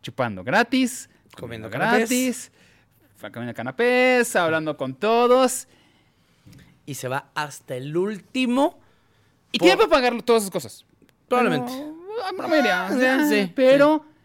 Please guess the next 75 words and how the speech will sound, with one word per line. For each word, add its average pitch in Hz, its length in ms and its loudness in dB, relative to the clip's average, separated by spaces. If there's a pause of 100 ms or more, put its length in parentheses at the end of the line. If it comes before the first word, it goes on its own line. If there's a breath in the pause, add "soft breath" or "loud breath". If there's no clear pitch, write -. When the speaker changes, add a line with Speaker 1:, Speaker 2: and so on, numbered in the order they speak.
Speaker 1:
lo - 100 -8
que 143 100 -14
quieres 202 260 -4
es 190 60 -14
estar 127 300 -10
allá. 110 440 -14
Speaker 2:
Ey. 117 280 -2 (240)
Speaker 1:
Estar - 360 -14
en 131 100 -14
Speaker 2:
Sí, 104 140 -12
sí, 113 60 -12
Speaker 1:
medio. 160 180 -10
Speaker 2:
sí, - 200 -10
estar 147 240 -10
en 139 120 -8
medio 135 220 -6
de 131 40 -8
eso. 123 120 -12
Speaker 1:
Estar 160 180 -6
rodeado 156 500 -2
de 143 80 0
ver 165 140 2
a 180 80 0
gente. 180 280 -6 (120)
No, 180 160 -4
ya, 269 160 4
él 320 200 -2
ya 330 120 2
no 339 80 -4
produce 247 340 -6
nada, 185 400 -2
Speaker 2:
No, 175 60 -4
Speaker 1:
ya 196 100 -2
no 226 80 -4
Speaker 2:
no, 233 80 -4
Speaker 1:
se 220 60 -8
Speaker 2:
no. 226 80 -8 (300)
Speaker 1:
está, - 140 -20
¿qué - 120 -20
quiere, 170 200 -2
¿a 139 60 -8
quién 151 100 -6
quieres 147 220 -4
hablar? 117 240 -6
¿De 143 80 -10
qué 151 80 -10
Speaker 2:
No, 196 80 4
Speaker 1:
quieres 233 140 6
Speaker 2:
no, 233 60 6
Speaker 1:
decir? 175 100 2
Speaker 2:
o - 20 0
sea, 175 80 2
nomás 170 180 0
que 190 120 -8
quiere 220 140 -2
estar 208 180 -2
ahí. 208 200 2 (380 loud breath)
Y 160 120 -2
hay 160 120 2
una 180 140 -4
cosa 170 160 -10
bien 185 120 -6
rara 165 220 -2
que 165 80 -10
una 147 140 -6
vez 147 180 -8
me 156 160 -6
lo 139 120 -4
decían 131 440 -10
un, 160 260 -20
unos 131 460 -12
canaperos 127 480 -12
que 131 60 -20
conocí. 123 320 -16 (1000 soft breath)
Me, 139 280 -8